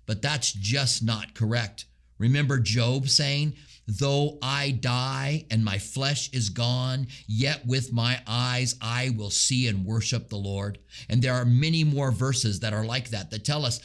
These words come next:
that they believed in an afterlife in the Old Testament. Now, contrast that to when Absalom died. Remember, there was a rebellion against David.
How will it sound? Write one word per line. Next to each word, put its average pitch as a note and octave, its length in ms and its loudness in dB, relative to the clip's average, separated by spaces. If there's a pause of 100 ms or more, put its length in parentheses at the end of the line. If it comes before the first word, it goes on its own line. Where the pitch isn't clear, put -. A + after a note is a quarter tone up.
(180)
that A#2 140 -4
they D#3 120 2
believed C3 440 2
in A#2 100 2
an B2 120 2
afterlife B2 600 -2
in B2 80 0
the A#2+ 100 2
Old A#2+ 160 0
Testament. D#3 460 -2 (500)
Now, C3+ 160 0 (180)
contrast F3 720 0
that B2 340 -2 (320)
to D3 100 0
when C3+ 260 2
Absalom G#2+ 600 -2
died. C2 340 -10 (340)
Remember, B2+ 400 4
there B2+ 140 0
was A#2+ 160 4
a A#2 60 0
rebellion A#2+ 600 0
against A#2+ 600 -2
David. C3 420 -2